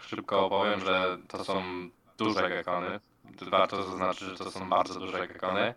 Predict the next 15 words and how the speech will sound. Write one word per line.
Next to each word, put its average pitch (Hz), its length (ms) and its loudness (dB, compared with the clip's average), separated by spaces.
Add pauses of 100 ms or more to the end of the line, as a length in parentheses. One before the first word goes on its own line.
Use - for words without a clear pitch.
(640)
No, 104 220 4
wielkością 107 600 2
dorównują 101 560 2
tokę, 104 580 4
nawet 101 500 4
są 98 360 -2
troszkę - 480 0
większe, 92 640 0
przynajmniej 92 380 -4
samica 92 460 -2
jest 87 220 -8
troszkę 95 340 -8
większa 90 400 -4
od 92 100 -8
takiego 90 640 0